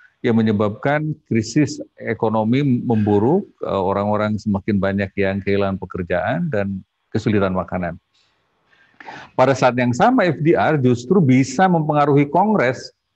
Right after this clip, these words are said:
gitu. Terutama Kongres juga yang hampir habis masa, eh, jabatannya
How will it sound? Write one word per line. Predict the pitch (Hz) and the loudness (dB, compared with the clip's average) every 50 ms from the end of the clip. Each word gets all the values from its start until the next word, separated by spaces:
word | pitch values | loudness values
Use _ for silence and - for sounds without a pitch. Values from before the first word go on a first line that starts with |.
| _ _ _ _ _ - | _ _ _ _ _ -10
gitu. | 117 107 92 90 135 - - _ _ _ _ _ _ | -6 -4 -4 -4 -4 -8 -14 _ _ _ _ _ _
Terutama | - 127 123 117 131 139 160 180 165 | -2 -2 0 0 0 2 2 0 2
Kongres | - 165 156 156 170 208 202 208 | 4 4 4 6 6 4 4 4
juga | - 185 156 156 147 | 2 2 4 4 4
yang | 139 135 131 127 127 123 110 | 4 4 4 2 2 0 0
hampir | 120 127 123 139 123 113 | 0 0 0 0 0 2
habis | 120 143 160 160 165 - | 2 2 2 2 0 0
masa, | - - 120 113 104 - 120 110 107 104 101 101 98 - - _ _ - | 2 0 0 0 0 0 0 2 2 2 2 0 0 -2 -6 _ _ -4
eh, | - 107 101 | -2 -2 0
jabatannya | 101 113 107 98 110 104 - 135 156 170 156 104 87 120 165 170 | 0 0 0 0 -2 0 0 0 0 2 0 0 -2 -2 -4 -6